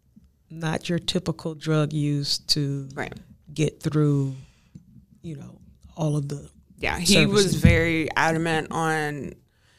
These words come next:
Speaker 2: he wasn't that pimp that his girls were all strung out. He had women that were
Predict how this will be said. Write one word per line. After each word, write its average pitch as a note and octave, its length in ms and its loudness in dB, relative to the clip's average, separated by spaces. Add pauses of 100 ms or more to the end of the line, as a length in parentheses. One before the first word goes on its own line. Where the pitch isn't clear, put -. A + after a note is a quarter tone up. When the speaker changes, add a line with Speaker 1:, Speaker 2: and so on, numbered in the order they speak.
(200)
Speaker 2:
he F3+ 160 -2
wasn't D#3+ 640 0
that D#3+ 380 2
pimp D3 460 -4 (160)
that C#3+ 560 0
his D#3+ 260 0
girls D3+ 380 0
were D3 180 -4
all G2 140 -6
strung C3 400 -4
out. - 320 -8 (260)
He D#3 260 -6
had D3 340 0
women C#3+ 380 -4
that C3+ 140 -6
were C3+ 380 -2